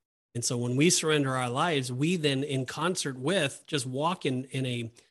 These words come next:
effortless way, really, because we just come together and we walk towards then go.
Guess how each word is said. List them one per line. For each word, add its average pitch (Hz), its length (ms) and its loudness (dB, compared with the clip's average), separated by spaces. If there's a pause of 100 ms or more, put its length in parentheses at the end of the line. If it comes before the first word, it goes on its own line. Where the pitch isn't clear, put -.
(260)
effortless 160 560 2
way, 151 280 2
really, 156 380 4
because 139 340 0
we 139 100 4
just 156 280 0
come 160 240 -2
together 147 480 0
and 131 120 0
we 123 120 0
walk 127 580 -4 (160)
towards 147 400 0 (460)
then 156 260 8
go. 196 440 4